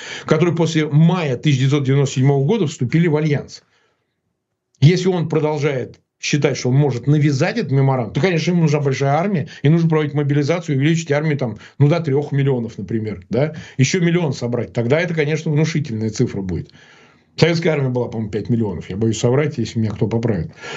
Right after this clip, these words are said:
<clears throat> Ну, вы понимаете, что, во что превращается? И страна милитаризуется. Плюс он всё время клянётся отказом от гонки вооружений. Она уже идёт.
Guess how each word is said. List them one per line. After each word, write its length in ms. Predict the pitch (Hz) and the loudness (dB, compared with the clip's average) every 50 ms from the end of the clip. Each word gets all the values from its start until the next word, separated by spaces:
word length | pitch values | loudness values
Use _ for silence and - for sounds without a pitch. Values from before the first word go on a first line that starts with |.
| - - - - | -12 -12 -2 0
<clears throat> 320 | - - 269 240 196 - - - 156 | 2 2 4 2 0 0 0 2 2
Ну, 320 | 139 117 123 127 123 120 | 2 4 2 2 0 0
вы 60 | 113 | -2
понимаете, 460 | 113 - 123 147 185 214 233 196 160 135 | -2 0 2 2 2 2 0 -2 -4 -4
что, 640 | - - 135 127 113 107 104 98 90 90 - - | -4 -4 -4 -4 -4 -4 -6 -10 -12 -14 -18 -4
во 100 | - 135 | -2 -2
что 140 | 131 - 143 | 0 0 -2
превращается? 560 | 117 117 113 113 117 107 135 117 - - - | -2 -2 -2 -2 0 0 0 -2 -2 -4 -8
И 20 | 87 | -4
страна 300 | - - 123 131 156 185 | -2 0 2 2 2 2
милитаризуется. 640 | 190 170 160 160 156 151 139 139 151 147 143 - - | 2 2 2 2 2 2 4 2 2 2 0 -4 0
Плюс 240 | - 180 208 202 | 0 0 2 2
он 100 | 208 175 | 0 0
всё 140 | 156 - 165 | 0 2 2
время 220 | 165 190 202 196 - | 2 2 2 0 0
клянётся 580 | - 151 151 160 175 185 180 - 147 135 - - - - - - - _ _ _ _ | 0 0 2 2 2 0 0 -2 -4 -6 -6 -10 -16 -20 -20 -20 -20 _ _ _ _
отказом 480 | _ 123 139 139 - 165 160 147 151 147 | _ 0 0 2 2 0 0 0 0 0
от 80 | 143 | 0
гонки 240 | 127 151 147 135 143 | 0 0 0 0 0
вооружений. 380 | 135 131 139 127 139 135 117 - | 0 0 2 2 0 0 -2 -2
Она 320 | - 131 139 151 160 165 170 | 0 0 2 2 2 2 2
уже 340 | 175 185 170 160 190 196 | 2 0 0 2 2 2
идёт. 540 | 180 151 147 147 135 135 143 120 - - - | 2 2 2 0 2 0 0 0 -2 -6 -14